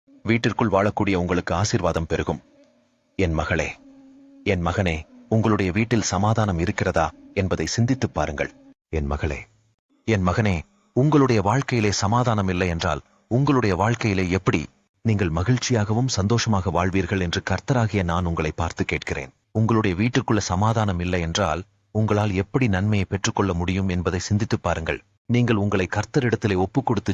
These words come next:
ஜெபிக்கும் பொழுது உங்களுடைய வீட்டிற்குள் சமாதானம் இருக்கும். உங்களுடைய வீடு ஆசீர்வதிக்கப்பட்டிருக்கும் என்பதை தெரிந்து கொள்ளுங்கள்.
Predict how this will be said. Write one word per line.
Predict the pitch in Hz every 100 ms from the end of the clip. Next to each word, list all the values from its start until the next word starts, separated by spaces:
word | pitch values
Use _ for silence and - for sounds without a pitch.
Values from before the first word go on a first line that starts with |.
| 104
ஜெபிக்கும் | 98 120 104
பொழுது | 87 92 98 73 - _ _
உங்களுடைய | - 110 101 92 85
வீட்டிற்குள் | 101 117 107 98 101
சமாதானம் | - 92 101 92 82 82
இருக்கும். | 85 - 69 _ _ _ -
உங்களுடைய | 117 104 95 87
வீடு | 120 107
ஆசீர்வதிக்கப்பட்டிருக்கும் | 87 107 - 92 92 85 92 87 85 90 90
என்பதை | 80 76 92
தெரிந்து | 107 107 107
கொள்ளுங்கள். | 87 67 69 -